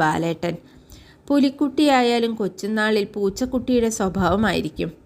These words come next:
വളർന്നു വരുമ്പോഴാണ് അതിൻ്റെ പ്രകൃതത്തിൽ മാറ്റം വരുന്നത്. ജിമ്മി വലുതാവുകയാണ്. അവൻ്റെ സ്വഭാവത്തിൽ പ്രകടമായ മാറ്റം കണ്ടു തുടങ്ങി. ഇനി അവനെ കട്ടിലിൻ്റെ കീഴിലിട്ട്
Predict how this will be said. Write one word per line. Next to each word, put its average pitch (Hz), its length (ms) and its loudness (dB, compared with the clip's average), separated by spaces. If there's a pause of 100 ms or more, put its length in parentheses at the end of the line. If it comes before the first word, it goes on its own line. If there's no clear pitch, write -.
വളർന്നു 175 480 0
വരുമ്പോഴാണ് 220 680 0 (140)
അതിൻ്റെ 185 340 -2
പ്രകൃതത്തിൽ 180 640 -2 (120)
മാറ്റം 165 400 -2
വരുന്നത്. 196 420 2 (720)
ജിമ്മി 302 380 4
വലുതാവുകയാണ്. 190 840 2 (280)
അവൻ്റെ 202 360 0
സ്വഭാവത്തിൽ 196 540 2 (100)
പ്രകടമായ 196 560 -2 (140)
മാറ്റം 170 380 -4
കണ്ടു 180 300 -2
തുടങ്ങി. 175 340 -2 (460)
ഇനി 294 240 6
അവനെ 220 240 0 (100)
കട്ടിലിൻ്റെ 214 560 0
കീഴിലിട്ട് 208 480 2